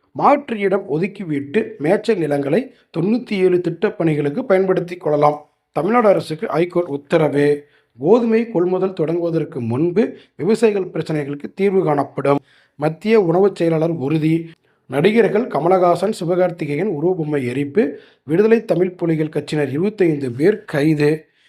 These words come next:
நெய்வேலியில் ஜெயலலிதா சிலை திறப்பு விழா. தேர்தலில் எதிரிகளை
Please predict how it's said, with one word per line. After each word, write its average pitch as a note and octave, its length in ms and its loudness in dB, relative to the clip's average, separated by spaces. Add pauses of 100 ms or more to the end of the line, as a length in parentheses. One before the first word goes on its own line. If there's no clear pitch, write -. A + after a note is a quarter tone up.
(180)
நெய்வேலியில் A3 640 2
ஜெயலலிதா G3 480 0
சிலை E3+ 300 -2
திறப்பு E3 380 -4
விழா. C#3+ 440 -2 (260)
தேர்தலில் A3+ 640 4
எதிரிகளை G3 520 -2